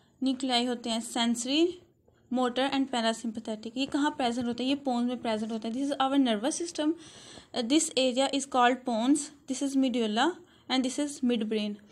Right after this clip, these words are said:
यहाँ पर, अ, फेशियल नर्व के न्यूक्लियाई प्रेजेंट होते हैं। फर्स्ट यहाँ पे सेंसरी,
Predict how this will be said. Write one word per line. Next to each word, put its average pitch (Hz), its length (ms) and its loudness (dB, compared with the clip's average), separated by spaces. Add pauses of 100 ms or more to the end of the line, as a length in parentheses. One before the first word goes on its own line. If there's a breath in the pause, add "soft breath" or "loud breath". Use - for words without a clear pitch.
(360 loud breath)
यहाँ 277 340 2
पर, 294 480 2
अ, 247 200 2
फेशियल 269 480 2
नर्व 254 240 2
के 285 120 4
न्यूक्लियाई 240 380 2
प्रेजेंट 226 380 -2
होते 214 220 -6
हैं। 208 200 -8 (440 loud breath)
फर्स्ट 277 260 2
यहाँ 262 200 2
पे 269 200 -2 (440)
सेंसरी, 233 640 -2